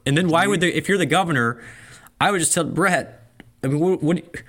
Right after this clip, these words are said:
what leverage does Brett Favre have on the governor of Mississippi anymore? I mean, it's not like Brett Favre's gonna get him elect-, I don't know.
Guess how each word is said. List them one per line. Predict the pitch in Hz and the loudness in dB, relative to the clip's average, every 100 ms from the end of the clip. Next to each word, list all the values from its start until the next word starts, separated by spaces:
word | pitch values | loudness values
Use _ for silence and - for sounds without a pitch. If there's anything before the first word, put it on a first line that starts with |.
| - - - - - | -20 -20 -20 -10 -2
what | 160 - | -2 2
leverage | 135 160 170 131 | 2 2 0 0
does | 120 110 | 0 0
Brett | 127 135 | 0 0
Favre | - 117 127 | 0 2 2
have | 110 107 107 | 2 2 2
on | 104 95 | 0 0
the | |
governor | 85 104 107 101 | 0 0 0 0
of | |
Mississippi | 95 92 87 - 170 151 | -2 -2 0 0 0 -2
anymore? | 78 64 65 65 | -4 -8 -10 -6
I | |
mean, | 90 90 | -4 -2
it's | 82 | -2
not | 107 | -2
like | 107 95 | 0 -2
Brett | 101 101 | -2 -2
Favre's | - 92 101 95 | 0 0 2 0
gonna | 95 85 | -2 0
get | 90 | -2
him | 85 73 80 - | -2 -4 -8 -14
elect-, | 78 78 87 - - | -8 -4 -4 -6 -2
I | 123 | 0
don't | 151 | 0
know. | 85 | -2